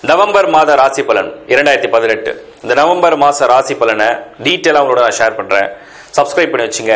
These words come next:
ஹெட்லைன்ஸ் டி வி. புதுசா பார்க்கறவங்களா இருந்தாலும் சரி, ஏன்னா half a மில்லியனுக்கும் அதிகமான ஃபாலோவர்ஸ் சப்ஸ்கிரைப் பண்ணி வச்சு ஃபாலோ பண்றாங்க. மாதந்தோறும் பலன்களை பார்த்து உங்களுக்கு வாழ்க்கையில ஏற்படக்கூடிய நன்மைகள், தீமைகள், முடிவுகள் எடுக்கிறதுக்கு ரொம்ப உதவியா இருக்கும்.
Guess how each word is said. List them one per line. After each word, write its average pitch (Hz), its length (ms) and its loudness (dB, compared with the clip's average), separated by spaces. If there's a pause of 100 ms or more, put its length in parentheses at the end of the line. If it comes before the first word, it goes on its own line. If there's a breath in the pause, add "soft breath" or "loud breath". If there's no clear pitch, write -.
ஹெட்லைன்ஸ் 117 400 -2
டி 113 100 -2
வி. 113 60 -2 (100)
புதுசா 143 320 -2
பார்க்கறவங்களா 110 360 0
இருந்தாலும் 107 260 -2
சரி, 104 140 0 (120)
ஏன்னா 117 180 2 (120)
half 175 240 0
a - 100 -8
மில்லியனுக்கும் 135 400 0
அதிகமான 120 420 0 (120)
ஃபாலோவர்ஸ் 123 440 2 (400 loud breath)
சப்ஸ்கிரைப் 135 320 -2
பண்ணி 117 120 -2
வச்சு 113 180 -8
ஃபாலோ 117 240 0
பண்றாங்க. 101 320 -2 (140)
மாதந்தோறும் 143 680 2
பலன்களை 117 360 0 (120)
பார்த்து 101 240 0 (460 loud breath)
உங்களுக்கு 139 300 -2 (140)
வாழ்க்கையில 131 400 2
ஏற்படக்கூடிய 110 560 -2
நன்மைகள், 117 460 -2
தீமைகள், 110 420 -4
முடிவுகள் 170 480 -2
எடுக்கிறதுக்கு 127 460 0
ரொம்ப 147 180 2
உதவியா 110 220 0
இருக்கும். - 220 -12